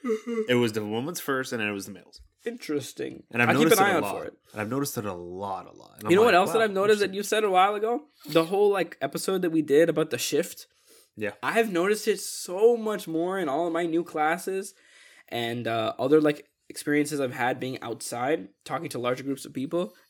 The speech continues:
Speaker 1: It's so noticeable now, and I can't unsee it. Every time there's a breath, someone moves, moves their
Speaker 2: <laughs>
Speaker 1: hair, puts
Speaker 2: Yeah.
Speaker 1: it, move their, moves their iPad. Like, like, I, I noticed even for myself,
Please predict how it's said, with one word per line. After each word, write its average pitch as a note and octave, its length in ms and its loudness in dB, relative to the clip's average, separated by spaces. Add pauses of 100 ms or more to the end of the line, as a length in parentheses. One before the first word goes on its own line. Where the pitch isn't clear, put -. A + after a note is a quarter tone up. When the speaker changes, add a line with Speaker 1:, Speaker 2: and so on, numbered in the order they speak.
(120)
Speaker 1:
It's E3 120 4
so F#3 280 2
noticeable D3+ 460 6
now, A#2+ 180 -4
and A#2 80 -6
I B2 40 -4
can't C#3+ 360 -8
unsee B2 520 -8
it. A2 100 -8
Every C#3 360 0
time D3 260 -6
there's C#3 140 -2
a C3+ 60 -6
breath, C#3 360 0 (680)
someone A#2 260 -8
moves, A2+ 240 -8 (220)
moves C#3 260 -4
their C3 100 -4
Speaker 2:
<laughs> A#2+ 80 -10
Speaker 1:
hair, A2+ 180 -10 (220)
puts D3+ 160 -4
Speaker 2:
Yeah. D3+ 60 -2
Speaker 1:
it, - 80 -10
move C#3+ 200 -4
their, C3 160 2
moves C3+ 260 -8
their C3 100 -4
iPad. A#2 380 -8 (480)
Like, C#3 260 -2
like, C3 260 -4 (380)
I, E3 300 4
I D3+ 120 2
noticed F#3+ 300 2
even F3+ 200 -2
for F#3+ 120 -4
myself, D3+ 600 0